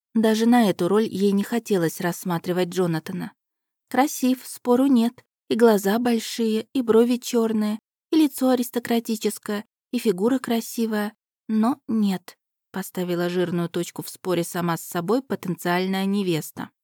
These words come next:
Мужчина смотрел на Ольгу с затаенной надеждой в глазах. «Я могу показаться грубой и невежливой,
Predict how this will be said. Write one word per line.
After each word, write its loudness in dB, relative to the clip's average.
Мужчина 0
смотрел 0
на 0
Ольгу 2
с 0
затаенной 0
надеждой -2
в -12
глазах. -4
«Я 6
могу 6
показаться 2
грубой 4
и 0
невежливой, 4